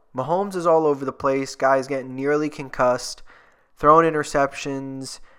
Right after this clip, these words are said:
Receivers are dropping passes that are leading to interceptions. You got Mahomes' mom tweeting that none of it's his fault. You got his brother doing TikToks on legendary players' numbers when they're being retired. I mean,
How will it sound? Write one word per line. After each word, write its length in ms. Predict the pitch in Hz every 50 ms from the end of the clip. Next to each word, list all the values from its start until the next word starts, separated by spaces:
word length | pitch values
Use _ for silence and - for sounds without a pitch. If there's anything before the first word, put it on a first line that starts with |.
| _ _ _ _ _ _ _ _ _ _ _ _
Receivers 520 | - 131 - - - 196 208 202 196 170 151
are 60 | 139
dropping 380 | 120 139 139 143 135 127 117 107
passes 500 | - 139 143 147 147 139 - 147 151 -
that 140 | - 135
are 60 | 135 135
leading 320 | 135 139 139 143 135 135
to 100 | 131 143
interceptions. 960 | 139 135 135 131 - - 139 131 131 - - - 139 131 131 135 135 - - 120
You 80 | 117
got 200 | 110 120 110 113
Mahomes' 540 | 117 104 143 151 156 151 135 127 123 110 117
mom 400 | 117 123 131 151 165 170 165 156
tweeting 520 | - - - 160 165 170 165 165 165 160
that 120 | 135 120 120
none 200 | 127 143 151 156
of 120 | 151 143
it's 180 | 151 147 151 -
his 200 | 139 131 - -
fault. 600 | - - 135 147 160 165 160 160 156 156 - - - - - - - - _ _
You 100 | - 127
got 140 | 135 135 127
his 140 | 123 110 110
brother 640 | 113 107 - 139 147 156 160 156 165 165 160 160 151
doing 400 | 143 - 151 143 127 120 113 - -
TikToks 800 | - - 180 165 - - - 185 160 156 165 160 - - - 139
on 280 | 127 120 117 117 117 - - - - - - - _ _ _ _ _
legendary 840 | - 131 127 123 139 143 151 160 156 156 170 156 147 143 139 131 131
players' 640 | - - - 147 143 151 156 151 151 143 131 113 123
numbers 680 | 123 120 123 139 - 175 165 165 170 170 170 160 -
when 140 | 165 165 165
they're 80 | 165 156
being 280 | 156 165 165 165 165
retired. 640 | 165 160 160 - 170 156 156 160 165 165 165 160 151
I 60 | 139
mean, 240 | 131 139 143 139